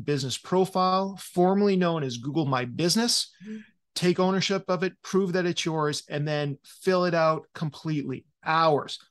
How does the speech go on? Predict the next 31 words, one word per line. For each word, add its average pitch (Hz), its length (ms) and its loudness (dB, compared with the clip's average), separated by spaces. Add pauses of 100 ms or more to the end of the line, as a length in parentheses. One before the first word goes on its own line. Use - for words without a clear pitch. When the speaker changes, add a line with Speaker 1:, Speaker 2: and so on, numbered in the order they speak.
(200)
Speaker 1:
photos, 156 500 2
videos, 139 580 -2 (160)
all 165 200 2
that 156 200 0
sort 143 180 -2
of 135 80 -4
stuff. - 320 -8 (400)
Second 208 400 2
thing 208 140 4
is 175 120 4
you 175 80 4
wanna 170 220 2
get 147 180 0
a 143 60 2
constant 170 600 -4
tre-, 165 280 -4
stream 175 380 0
of 135 160 -10
positive 147 440 0
reviews. 160 600 -2
You 139 80 -4
can 147 140 -4
either 143 180 -2
do 139 140 -4
that 135 220 -2
manually 165 560 0
or 147 120 -4
do 143 160 -2
that 139 160 2
with 131 140 -2
some 147 180 -2